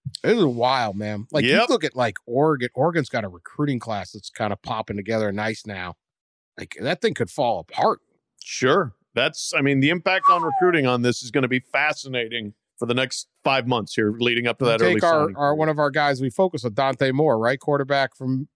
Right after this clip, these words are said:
Speaker 1: from Detroit. It's Michigan and Oregon. Everything looks like he's gonna go to Oregon. Sit,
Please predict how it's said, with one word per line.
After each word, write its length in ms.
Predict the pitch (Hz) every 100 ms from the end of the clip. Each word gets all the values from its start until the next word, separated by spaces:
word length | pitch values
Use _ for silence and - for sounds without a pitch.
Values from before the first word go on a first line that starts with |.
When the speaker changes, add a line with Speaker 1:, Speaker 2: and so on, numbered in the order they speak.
| _
Speaker 1:
from 180 | - 127
Detroit. 600 | 117 - 180 190 147 143 - _ _ -
It's 100 | 135
Michigan 480 | 151 - 147 147
and 100 | 139
Oregon. 540 | 139 175 175 151 156 151
Everything 340 | 147 151 143
looks 180 | 143 -
like 120 | 139
he's 120 | 131 123
gonna 160 | 143
go 120 | 135 131
to 40 |
Oregon. 720 | 131 165 202 151 135 135 127 117 _ _ _ _
Sit, 280 | - - 160